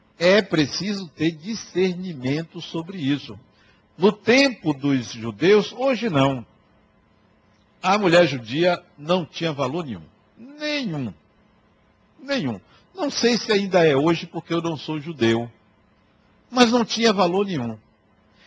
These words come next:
Então nós devemos conservar essa hierarquia entre o masculino e femi-,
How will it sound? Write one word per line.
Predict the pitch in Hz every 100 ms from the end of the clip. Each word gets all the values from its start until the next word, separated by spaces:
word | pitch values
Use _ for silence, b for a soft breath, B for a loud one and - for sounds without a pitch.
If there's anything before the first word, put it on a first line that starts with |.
| b
Então | 247 175 247
nós | 240 233
devemos | 185 180 135 185 185 165 -
conservar | 170 165 151 123 104 113 123 135 - _ _ _ _
essa | - 202 208 190
hierarquia | 180 180 175 156 - - 208 196
entre | 175 156
o | 147
masculino | 131 151 - 139 160 151
e |
femi-, | 131 139 131 120